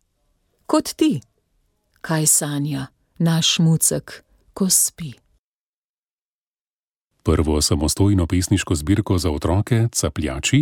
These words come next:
Speaker 2: je izdal leta tisoč devetsto dvainsedemdeset.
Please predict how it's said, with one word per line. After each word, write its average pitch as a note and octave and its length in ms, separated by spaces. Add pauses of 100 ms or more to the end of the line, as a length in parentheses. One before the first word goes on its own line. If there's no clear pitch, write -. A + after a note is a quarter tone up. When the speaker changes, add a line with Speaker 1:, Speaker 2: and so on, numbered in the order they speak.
Speaker 2:
je F2+ 260
izdal D2 320
leta F2+ 320
tisoč B2 340
devetsto D#2+ 460
dvainsedemdeset. C#2+ 1080